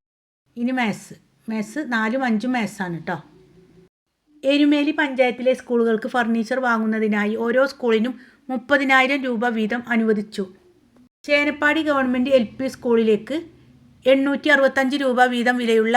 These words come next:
പതിനെട്ട് കസേരകളും ആയിരത്തി അറുന്നൂറ് രൂപ വിലയുള്ള ഒമ്പത് മേശകളും ആയിരത്തി നാനൂറ് രൂപ വിലയുള്ള എട്ട് സ്റ്റൂളുകളും വാങ്ങി. ഇതിലെ ക്വസ്റ്റ്യന്, ചേനപ്പാടി ഗവൺമെന്റ് എൽ പി സ്കൂളിൽ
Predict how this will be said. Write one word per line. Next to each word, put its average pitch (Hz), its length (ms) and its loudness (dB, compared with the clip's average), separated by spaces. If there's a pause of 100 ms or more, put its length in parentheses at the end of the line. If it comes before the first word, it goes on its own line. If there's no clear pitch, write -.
(120)
പതിനെട്ട് 240 440 0
കസേരകളും 202 640 0 (680)
ആയിരത്തി 254 280 -6
അറുന്നൂറ് 262 380 -2
രൂപ 247 300 0
വിലയുള്ള 226 380 -2 (340)
ഒമ്പത് 226 400 0
മേശകളും 202 560 -2 (560)
ആയിരത്തി 247 280 -10
നാനൂറ് 254 440 2
രൂപ 240 200 -4 (100)
വിലയുള്ള 220 360 2 (120)
എട്ട് 220 260 -8
സ്റ്റൂളുകളും 214 560 -2
വാങ്ങി. 170 260 -4 (1300)
ഇതിലെ 220 320 -2
ക്വസ്റ്റ്യന്, 214 340 -4 (280)
ചേനപ്പാടി 277 580 0
ഗവൺമെന്റ് 233 440 0
എൽ 208 160 -2
പി 226 140 -4
സ്കൂളിൽ 226 320 -4